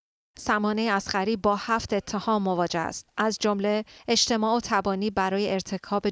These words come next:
جرم بر ضد امنیت داخلی و خارجی، اغوا یا تحریک مردم به جنگ و کشتار با یکدیگر به قصد برهم زدن امنیت کشور،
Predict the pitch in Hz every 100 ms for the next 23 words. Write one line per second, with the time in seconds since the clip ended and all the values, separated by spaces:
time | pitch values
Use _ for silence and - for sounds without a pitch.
0 | - 202 214 202 185 175 196 208 196 185
1 | 185 190 214 190 185 190 180 220 - 208
2 | 202 - 214 220 - - - - 214 185
3 | 214 214 202 220 190 220 233 202 190 185
4 | 208 190 - 202 208 208 - 196 - 196
5 | 208 180 196 185 - 202 190 196 208 -
6 | 196 202 208 226 196 190 190 180 185 202
7 | 196 180 180 196 233 220 202 - 202